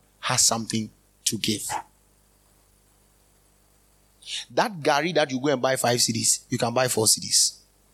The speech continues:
That data that you do two cedis, you can do one cedi. These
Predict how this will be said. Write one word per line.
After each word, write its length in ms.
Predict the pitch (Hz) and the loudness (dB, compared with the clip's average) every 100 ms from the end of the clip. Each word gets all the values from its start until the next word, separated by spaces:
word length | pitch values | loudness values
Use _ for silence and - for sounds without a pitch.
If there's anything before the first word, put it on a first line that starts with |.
| _ _ _ _ _ _ _ _ _ _ - - - | _ _ _ _ _ _ _ _ _ _ -18 -16 -2
That 320 | 147 214 156 | 0 0 0
data 320 | 175 170 175 | -2 2 2
that 220 | 156 156 | 2 0
you 160 | 139 131 | 2 2
do 220 | 131 160 | 2 2
two 140 | - 135 | 2 4
cedis, 440 | - 117 113 - | 4 4 0 2
you 80 | 131 | 0
can 160 | 123 | 0
do 120 | 120 143 | 2 2
one 180 | 123 | 2
cedi. 320 | 120 117 107 - _ _ _ _ _ _ _ _ _ _ _ _ - - - - | 2 0 -4 -16 _ _ _ _ _ _ _ _ _ _ _ _ -18 -14 -14 -10
These 520 | 127 123 214 254 - | -8 0 2 4 0